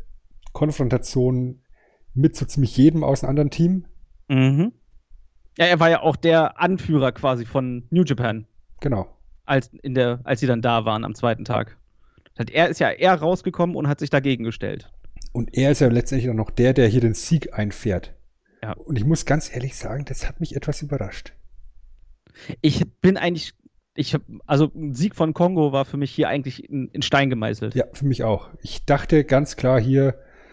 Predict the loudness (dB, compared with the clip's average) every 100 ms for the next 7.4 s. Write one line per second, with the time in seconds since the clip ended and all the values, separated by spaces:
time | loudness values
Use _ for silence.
0 | -8 0 2 2 -2 -4 -4 -8 -6 -8
1 | -12 -16 -18 -16 -10 -2 0 2 2 4
2 | 4 6 4 4 2 2 2 -4 -8 -4
3 | -2 -2 -6 -6 -8 -6 -8 -8 -20 -14
4 | -14 -14 _ _ -20 -20 -20 -20 _ _
5 | _ _ _ _ _ _ 2 4 6 6
6 | 4 4 2 0 -2 0 -2 0 -2 -6
7 | -4 0 0